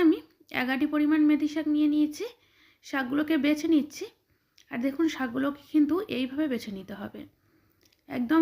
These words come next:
গোড়ার দিকে ডাঁটার অংশটা নেব না। তো এইভাবে আগাগুলো কেটে কেটে ডাঁটাগুলোকে বেছে নিতে হবে। অনেকেই হয়তো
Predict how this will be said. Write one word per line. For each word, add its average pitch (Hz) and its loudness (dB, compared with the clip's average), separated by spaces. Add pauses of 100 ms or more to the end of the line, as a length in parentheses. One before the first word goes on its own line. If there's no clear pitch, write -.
গোড়ার 269 0
দিকে 302 -2
ডাঁটার 247 -2
অংশটা 269 -4
নেব 269 -2
না। 269 -2 (760)
তো - -12 (120)
এইভাবে 302 4
আগাগুলো 254 -2
কেটে 247 -6
কেটে 254 -10 (720)
ডাঁটাগুলোকে 240 -4
বেছে 214 -2
নিতে 185 -10
হবে। 202 -12 (680)
অনেকেই 320 2
হয়তো 359 0